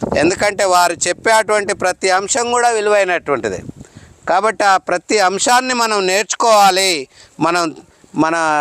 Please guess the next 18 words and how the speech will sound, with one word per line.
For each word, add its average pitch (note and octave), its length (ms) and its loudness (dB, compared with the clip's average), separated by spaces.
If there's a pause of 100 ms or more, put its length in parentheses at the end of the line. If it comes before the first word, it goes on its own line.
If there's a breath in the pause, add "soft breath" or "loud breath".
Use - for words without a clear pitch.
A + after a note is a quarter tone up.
(240)
తర్వాత G#3 380 0
వచ్చే G3 240 -2
పిల్లలకు, F3+ 640 0
మీ E3 200 0
పే-, D3 520 0 (880)
చెల్లెళ్ళకు, F#3 540 0
అక్క, E3 300 0
అక్కలకు, F3 720 -2 (400 loud breath)
తమ్ముళ్లకు F3+ 540 0
అందరికీ F#3 420 -2
తెలియజేసే F#3 640 -2
విధంగా E3+ 400 0
మీరు D#3 220 -2
రెడీ C#3+ 280 0
కావాలి. E3+ 400 2 (400 soft breath)
కాబట్టి E3 360 0
ఈ D#3+ 100 2
సార్ను D3+ 640 -2